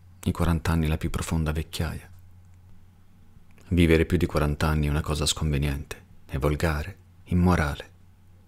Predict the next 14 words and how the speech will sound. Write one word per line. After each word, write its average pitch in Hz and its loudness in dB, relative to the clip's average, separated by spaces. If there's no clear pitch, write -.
Chi - -4
vive 76 2
più - -4
di - -4
quarant'anni 73 -4
anni? 78 -16
Rispondetemi 80 0
sinceramente, 76 -4
onestamente. - -6
Ve - 4
lo 76 4
dirò 73 2
io 71 0
chi. - -10